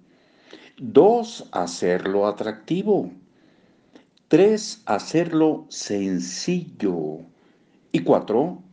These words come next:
hacerlo satisfactorio.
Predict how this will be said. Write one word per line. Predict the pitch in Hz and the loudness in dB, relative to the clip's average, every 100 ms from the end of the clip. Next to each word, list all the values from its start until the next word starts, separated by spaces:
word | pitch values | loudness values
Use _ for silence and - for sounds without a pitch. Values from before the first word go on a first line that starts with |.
| _ | _
hacerlo | - - 98 92 98 98 98 - _ _ - | -6 -2 -2 0 0 0 -2 -6 _ _ -14
satisfactorio. | - - 170 165 - 113 110 - 104 95 - 78 69 69 71 73 | -10 0 0 0 -4 -2 -2 -4 -10 -12 -8 -6 -6 -6 -10 -10